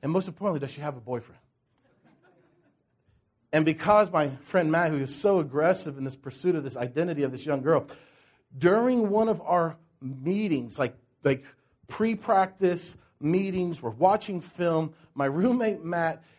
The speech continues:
he's, he interrupts the meeting, he says, "Coach Hand," now remember, new coach, we don't really know him yet, he doesn't really know us yet. He says, "Coach Hand, have you seen this girl? Have you seen this girl who's hanging around every now and then?" And he goes on, and, and Coach Hand's like, "What do you, Matt,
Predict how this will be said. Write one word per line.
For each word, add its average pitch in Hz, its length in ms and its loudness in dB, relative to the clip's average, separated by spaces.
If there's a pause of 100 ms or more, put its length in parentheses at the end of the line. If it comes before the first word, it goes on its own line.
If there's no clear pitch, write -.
he's, 185 320 -4
he 190 220 0
interrupts 262 380 4
the 214 120 2
meeting, 190 320 0
he 170 60 -6
says, 156 280 -4
"Coach 294 340 4
Hand," 254 360 2
now 156 100 0
remember, 175 300 0 (460)
new 160 240 2
coach, 185 420 2
we 139 60 -10
don't 156 160 -2
really 185 180 2
know 185 200 0
him 180 180 -4
yet, 185 140 -2
he 170 40 -4
doesn't 170 180 -6
really 185 160 -4
know 185 180 0
us 185 180 2
yet. 185 220 -2 (240)
He 165 80 -10
says, - 80 -8
"Coach 277 240 4
Hand, 226 220 -2 (260)
have 143 200 -2
you 302 140 6
seen 349 320 2
this 302 200 2
girl? 135 520 -2 (840)
Have 180 120 4
you 311 120 6
seen 330 240 4
this 240 160 4
girl 247 320 8
who's 220 160 -2
hanging 247 260 0
around 240 280 2
every 233 180 2
now 240 160 2
and 254 80 4
then?" 254 180 2 (240)
And 180 100 0
he 190 120 0
goes 208 320 4
on, 220 280 4
and, 180 140 0
and 180 140 -6
Coach 214 180 2
Hand's 233 240 -4
like, 165 180 -2 (380)
"What 320 140 0
do 311 80 4
you, - 120 -4 (440)
Matt, - 260 -2